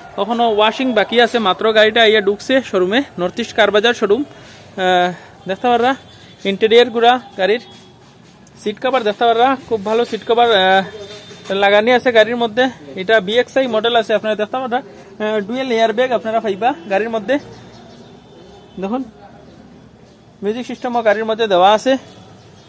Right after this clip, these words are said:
এই গাড়িটা কত kilometer run করছে? বারো হাজার kilometer, আহ, oh sorry, তেরো হাজার kilometer, আহ, গাড়িটায় run করছে।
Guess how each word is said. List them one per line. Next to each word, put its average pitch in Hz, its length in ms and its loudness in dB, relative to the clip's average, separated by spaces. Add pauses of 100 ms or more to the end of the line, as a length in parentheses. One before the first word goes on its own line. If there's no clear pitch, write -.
(480)
এই 247 200 6
গাড়িটা 269 320 2
কত 277 120 -2
kilometer 285 440 2
run 208 180 2
করছে? 220 260 -4 (2000)
বারো 202 240 2
হাজার 269 220 4
kilometer, 226 840 4 (680)
আহ, 202 40 -4
oh 185 100 0
sorry, 196 260 -2
তেরো 240 300 4
হাজার 269 220 4
kilometer, 233 540 2
আহ, 190 260 2
গাড়িটায় 214 440 4
run 190 240 2
করছে। 240 340 -2